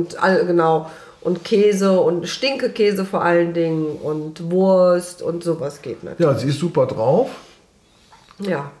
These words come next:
Speaker 2: Ja.
Speaker 1: Ares wird immer noch reglementiert, wenn er nicht
Speaker 2: Ja,
Speaker 1: pariert.
Speaker 2: heute, heute wollte Ares mit mir ein bisschen spielen, wild.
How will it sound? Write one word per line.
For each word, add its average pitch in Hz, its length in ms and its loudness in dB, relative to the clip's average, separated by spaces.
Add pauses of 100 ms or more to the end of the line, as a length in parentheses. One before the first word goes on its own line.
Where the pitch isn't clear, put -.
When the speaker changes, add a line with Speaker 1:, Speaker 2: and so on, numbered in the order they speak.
Speaker 2:
Ja. 143 360 0
Speaker 1:
Ares 196 400 -2
wird 190 120 -6
immer 208 200 -2
noch 202 180 -4
reglementiert, 190 720 -2
wenn 233 140 0
er 226 80 2
nicht - 480 -6
Speaker 2:
Ja, 175 100 2
Speaker 1:
pariert. 180 300 2
Speaker 2:
heute, 143 80 2 (100)
heute 180 380 2
wollte 180 280 0
Ares 180 260 -2
mit 165 100 0
mir 170 120 0
ein 156 80 0
bisschen 170 280 0
spielen, 180 640 0
wild. 240 500 2